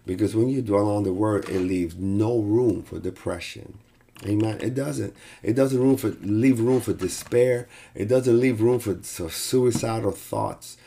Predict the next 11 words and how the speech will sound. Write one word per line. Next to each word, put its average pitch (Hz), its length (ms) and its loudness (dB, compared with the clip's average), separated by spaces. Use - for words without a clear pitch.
You 104 260 2
cancel 120 440 -2
those 110 300 -2
things. 110 440 -4
You 120 180 -14
cast - 480 -6
down 113 300 -4
all 113 340 0
those 107 300 -4
demonic 90 720 -6
imaginations. 92 1040 -8